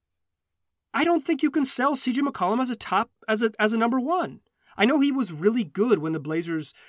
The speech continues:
didn't have Damian Lillard. The Blazers also sucked and had one of their worst losses during that stretch, right? They lost a, just a horrific game in Atlanta. This Blazers team roster without Dame was hor-, was, like, super bad. The Blazers' second best player was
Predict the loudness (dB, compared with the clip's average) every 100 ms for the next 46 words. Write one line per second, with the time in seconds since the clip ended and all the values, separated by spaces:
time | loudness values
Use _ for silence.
0 | -8 -4 -4 0 0 0 -4 -2 -2 -2
1 | -2 -2 -4 -2 -2 -2 -2 -6 -2 0
2 | 0 0 0 0 0 0 0 -2 -2 -4
3 | -4 -4 -6 -8 -8 -10 -10 -14 -16 -14
4 | -14 -6 -2 0 0 0 0 -2 -10 -6
5 | -8 -6 -6 -6 -6 -4 -6 -4 -6 -4
6 | -2 -2 -2 -4 -6 -10 -18 -20 2 2
7 | 2 0 0 -2 -4 -4 0 2 2 0
8 | -2 -2 -2 -4 -4 -6 -6 -8 -6 -6
9 | -6 -4 -4 -4 -2 2 2 2 -2 -4
10 | -6 -10 -8 -4 -2 -2 -6 -6 -6 -8
11 | -8 -6 -6 -8